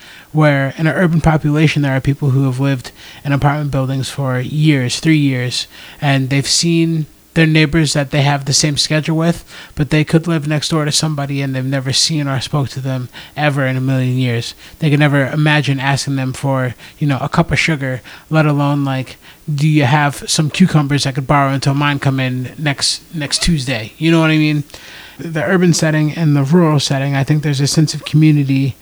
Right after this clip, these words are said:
that is missing, and I think that that's what makes this whole thing work, is when you said, you know, four front yards makes an acre. That involves you and your neighbors. Everybody has their little parcel of land, but that involves you, you know,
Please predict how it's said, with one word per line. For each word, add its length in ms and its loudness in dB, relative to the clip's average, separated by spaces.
that 180 2
is 260 0
missing, 520 2
and 80 0
I 80 2
think 240 -4
that 240 -6
that's 280 0
what 120 -2
makes 220 -2
this 180 -4
whole 420 0
thing 380 -2
work, 360 -2
is 160 0
when 160 4
you 100 4
said, 220 -2
you 160 0
know, 100 0
four 240 2
front 240 -2
yards 340 0
makes 220 -2
an 100 -2
acre. 440 -4
That 340 0
involves 560 0
you 180 4
and 100 2
your 80 2
neighbors. 460 0
Everybody 380 0
has 180 0
their 140 0
little 180 -2
parcel 500 -2
of 100 -6
land, 360 -2
but 120 -2
that 100 2
involves 480 0
you, 200 2
you 200 0
know, 300 0